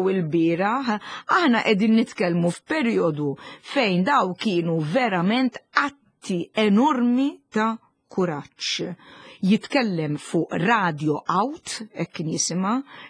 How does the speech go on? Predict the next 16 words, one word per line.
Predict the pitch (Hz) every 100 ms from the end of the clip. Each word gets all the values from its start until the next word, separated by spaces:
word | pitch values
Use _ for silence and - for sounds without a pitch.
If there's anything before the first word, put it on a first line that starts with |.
| _
em, | 160 156 147 - - -
din | 156 156 147
l-istazzjon | 139 147 - 170 - 151
radiofonika, | 160 143 147 - - 156 160 - - 147 - - - _
em, | 165 156 190
ta', | - 151 151 143 127 - - -
ta' | - 156
Peppino | 160 - 170 147 147 147 156
Impastato, | 160 - - - - 220 220 226
jitkellem | 208 196 - 254 220 190
kontra | 175 175 175 180
il-moss | 196 185 165 202 247 180 - - - 151 - - - -
mafjużi, | 170 - 175 220 208 160 247 - - -
jitkellem | 208 - - 262 208 185 185
jiddenunċja | 147 180 226 254 208 202 - 202
il-mafjopoli | 196 180 190 - 190 202 180 151 - 160 151 160 196 247 269